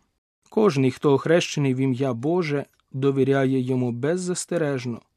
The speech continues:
знаючи, що Бог його ніколи не покидає. Але також ми покликані зробити висновок,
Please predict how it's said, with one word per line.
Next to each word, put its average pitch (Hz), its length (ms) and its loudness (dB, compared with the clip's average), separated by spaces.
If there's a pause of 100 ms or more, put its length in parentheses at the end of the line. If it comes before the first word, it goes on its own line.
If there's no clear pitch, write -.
(160)
знаючи, 127 720 -2
що - 260 -6
Бог 139 280 0
його 123 280 -2
ніколи 143 580 -2
не 127 140 -4
покидає. 110 680 -12 (640)
Але 147 220 4
також 170 480 2
ми 170 120 2
покликані 156 640 0
зробити 135 520 -4
висновок, 147 720 -4